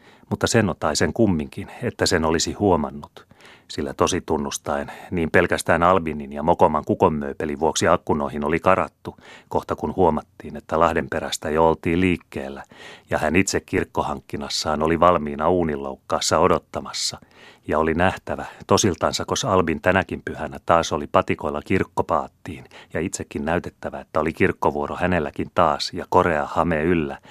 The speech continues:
ja taaskin alkaisivat nuorten karkaamiset kirkkopolulla ja kilvan yritykset toistensa ohitse, niin kuin entispyhänäkin, jolloin myöskin sattui ihmeeltä yhteinen kirkkovuoro kummallekin, samoin kuin senkin edellisenä entispyhänä,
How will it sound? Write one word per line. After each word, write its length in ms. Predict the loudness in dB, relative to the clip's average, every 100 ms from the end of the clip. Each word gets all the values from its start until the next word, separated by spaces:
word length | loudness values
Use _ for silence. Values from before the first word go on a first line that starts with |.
| -20 -20 -6
ja 60 | 2
taaskin 460 | 4 4 -2 0
alkaisivat 600 | 0 0 -2 -2 -4 -2
nuorten 420 | 2 2 2 -10
karkaamiset 720 | 2 2 2 -4 -4 -6 -10 -4
kirkkopolulla 840 | -4 -4 -6 -6 -4 -6 -12 -14 -8
ja 140 | -8 0
kilvan 400 | 2 2 0 -2
yritykset 520 | -10 -10 -6 -6 _
toistensa 500 | 2 2 0 -4 2
ohitse, 500 | 2 2 -4 -6 -10 _ -20 -20 _
niin 120 | -8 -4
kuin 180 | 0
entispyhänäkin, 880 | 0 0 -4 -8 -12 -10 -12 -14 -18 -18 _ -20 -20 _
jolloin 240 | -4 -2 -2
myöskin 320 | -2 -2 -6
sattui 480 | -6 _ -2 0 0
ihmeeltä 440 | -2 -6 -6 -2
yhteinen 540 | -2 -4 -10 -10 -10
kirkkovuoro 680 | -4 -4 -4 -8 -8 -10 -12 0
kummallekin, 840 | 2 2 -4 -10 -20 _ -18 -18 _ -20 -20 _
samoin 320 | -12 -10 -10 -10
kuin 140 | -6
senkin 380 | -2 -2 -2 -6
edellisenä 540 | -6 -6 -6 -6 -6
entispyhänä, 760 | -10 -10 -12 -8 -10 -10 -12